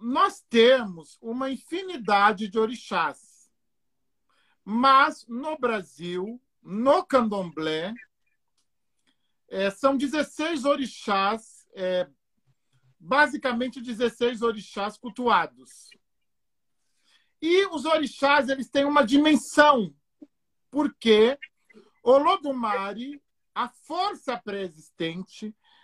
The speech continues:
a força criadora, que não dá pra traduzir como Deus, não dá pra traduzir, é, é, é, Olodumare, Olorum, ele é, é uma força criadora, não é nem,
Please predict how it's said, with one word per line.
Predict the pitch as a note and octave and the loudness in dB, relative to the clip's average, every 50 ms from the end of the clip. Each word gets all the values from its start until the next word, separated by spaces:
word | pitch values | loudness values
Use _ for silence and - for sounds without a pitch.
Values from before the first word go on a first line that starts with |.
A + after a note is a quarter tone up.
| _ _ | _ _
a | - A3+ B3+ | 2 2 2
força | - - - C4 C#4 C#4 - - B3+ | 2 -2 2 2 2 2 2 -2 -8
criadora, | B3+ - D4+ E4 D4 B3+ F#3 E3+ A3 A#3+ A#3+ A#3 | -8 -6 -8 -6 -6 -6 -4 -4 -4 -2 -2 -4
que | - B3 | -8 -10
não | B3+ C#4+ D#4 D#4 C4+ | -10 -10 -8 -10 -8
dá | F#3+ G#3+ A#3 C4+ D4 | -4 -2 0 0 0
pra | - - A#3+ - | -2 -4 -10 -10
traduzir | - G3+ G3 E3 E3+ F#3 E3 - F#3+ | -8 -10 -10 -10 -10 -16 -14 -14 -16
como | F#3 - F3 E3+ E3 | -12 -12 -12 -12 -12
Deus, | C#3+ - D#3 D3 D3+ E3 F#3 - - - - _ _ _ _ _ _ _ _ _ _ _ _ _ _ _ _ _ _ _ _ _ _ _ _ _ _ _ _ _ _ _ _ _ _ _ _ | -10 -8 -6 -6 -6 -8 -10 -12 -18 -20 -20 _ _ _ _ _ _ _ _ _ _ _ _ _ _ _ _ _ _ _ _ _ _ _ _ _ _ _ _ _ _ _ _ _ _ _ _
não | - F#3+ A#3+ C4+ B3+ | 0 2 4 4 4
dá | A3+ F3+ A#3 B3+ C#4+ | 4 4 6 4 4
pra | A3+ C4 B3 | 2 0 -6
traduzir, | - A3 G3+ F#3 D#3 E3+ D#3 - - C#3+ D3 D3+ E3 G3 A3 - _ _ | -4 -6 -8 -8 -8 -12 -18 -16 -14 -12 -12 -12 -12 -16 -20 -20 _ _
é, | - F3+ G3+ G#3+ A3 G3+ F#3+ F#3 F#3 | -2 0 0 0 0 2 2 4 2
é, | F3 - _ _ _ - - _ _ | 2 -2 _ _ _ -20 -20 _ _
é, | _ F3+ F#3+ G3+ - - | _ -6 -6 -6 -4 0
Olodumare, | A3 A3+ B3 C4+ C4+ B3+ B3+ B3 A3+ G#3+ G#3+ A3 A3+ A#3 B3 B3 B3 B3 C4 - | 2 4 6 6 4 4 0 -6 -4 -4 -4 -4 -2 -4 -4 -4 -6 -8 -12 -10
Olorum, | - G#3 A3 A3+ A3+ A3+ A3 G3 F3+ F#3 F#3+ G3+ A3 A#3+ B3+ - _ | -8 -8 -6 -4 -4 -4 -4 -6 -6 -10 -10 -10 -10 -12 -12 -14 _
ele | - G3 G#3+ G#3+ G#3+ A3 G#3+ G3 F#3 | -4 -4 -4 -2 -2 -4 -2 -2 0
é, | F3+ F3+ F#3 F#3 G3+ G#3+ A#3+ - _ _ _ _ _ _ _ _ _ _ _ _ _ _ _ _ _ _ _ _ _ _ _ _ _ _ _ _ | 0 0 0 0 -2 -4 -10 -14 _ _ _ _ _ _ _ _ _ _ _ _ _ _ _ _ _ _ _ _ _ _ _ _ _ _ _ _
é | - G3+ G#3+ | -6 -4 -4
uma | A#3+ B3+ C4+ A3+ | 0 0 -2 -2
força | - - - - D4 E4+ F4+ F4+ F4+ - D#4 A#3 | -4 -10 -6 -2 2 2 2 2 0 -4 -10 -8
criadora, | - C4+ C#4+ C4+ C4 G#3+ G3 B3 B3+ C4 B3 G#3+ F#3+ | -8 -6 -4 -4 -4 0 2 2 2 2 2 0 -6
não | F3+ F3+ G3+ G#3 | -10 -10 -10 -8
é | G#3 A3+ | -6 -6
nem, | A3 G#3+ G#3+ A3+ B3 C#4 D#4 F4 F#4 F#4 | -6 -6 -6 -6 -6 -6 -6 -8 -10 -12